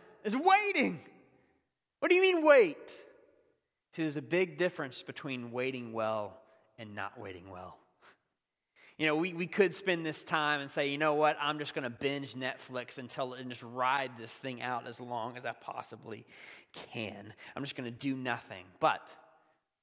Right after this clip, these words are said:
what does it look like to really wait well? And if we're gonna wait well, what do we need to first of all acknowledge? See, to wait well,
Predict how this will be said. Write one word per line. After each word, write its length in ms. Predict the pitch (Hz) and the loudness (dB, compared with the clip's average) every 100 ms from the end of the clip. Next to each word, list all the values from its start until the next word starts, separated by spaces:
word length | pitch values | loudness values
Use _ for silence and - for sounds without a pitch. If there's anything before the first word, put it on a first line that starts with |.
| _ _ | _ _
what 140 | - 147 | -6 -4
does 160 | 151 | -6
it 80 | 120 | -8
look 280 | 127 123 123 | -10 -10 -8
like 280 | 110 110 - | -10 -10 -16
to 100 | 107 | -18
really 540 | 104 110 107 104 101 _ _ 110 | -14 -12 -12 -14 -18 _ _ -14
wait 520 | 104 90 107 - - _ _ _ | -10 -10 -14 -20 -20 _ _ _
well? 340 | - - - - _ _ _ _ _ _ _ _ _ _ - - - | -16 -16 -18 -20 _ _ _ _ _ _ _ _ _ _ -20 -16 -6
And 120 | 135 | -4
if 120 | 135 | -2
we're 100 | 160 | -2
gonna 220 | 165 143 | -2 -2
wait 400 | 120 120 127 127 - 110 | -4 -2 -4 -6 -16 -8
well, 480 | 110 101 101 101 - _ _ - | -4 -4 -6 -10 -18 _ _ -10
what 360 | 113 131 147 | -2 -2 -4
do 80 | 131 | -10
we 200 | 117 117 | -10 -10
need 300 | 110 110 113 - | -12 -12 -14 -16
to 80 | |
first 580 | - - - 113 110 - - | -18 -16 -10 -10 -10 -16 -18
of 160 | - 104 | -18 -12
all 320 | 98 92 92 _ - | -10 -10 -14 _ -20
acknowledge? 920 | 98 107 95 90 85 - - - - _ _ _ _ _ _ _ _ _ _ _ _ _ _ | -18 -14 -12 -12 -14 -18 -14 -14 -16 _ _ _ _ _ _ _ _ _ _ _ _ _ _
See, 100 | - | -10
to 80 | 123 | -8
wait 320 | 110 127 147 | 0 0 0
well, 420 | 135 120 92 92 | -2 -2 -2 -4